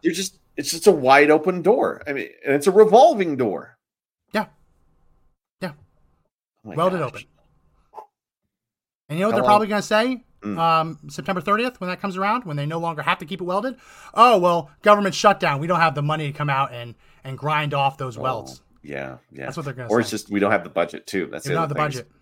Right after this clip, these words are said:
Speaker 1: We don't have the budget.
Speaker 2: No, the budget.
Speaker 1: But
Speaker 2: Sorry.
Speaker 1: we're gonna spend
Speaker 2: Just stays
Speaker 1: a hundred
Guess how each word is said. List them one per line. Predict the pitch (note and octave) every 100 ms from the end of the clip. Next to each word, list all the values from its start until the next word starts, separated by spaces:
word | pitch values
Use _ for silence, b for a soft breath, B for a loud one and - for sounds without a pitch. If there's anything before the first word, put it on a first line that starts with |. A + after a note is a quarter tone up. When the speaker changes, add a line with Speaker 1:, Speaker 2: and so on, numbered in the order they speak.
| _
Speaker 1:
We | F#2
don't | G#2
have | G#2
the |
budget. | G#2 C3 G#2
Speaker 2:
No, | D3
the |
budget. | C3 A#2+ G#2+ _
Speaker 1:
But | -
Speaker 2:
Sorry. | D3+ C#3+
Speaker 1:
we're | G2
gonna | F#2+
spend | - A2 G2
Speaker 2:
Just | G2
stays | A2
Speaker 1:
a |
hundred | D3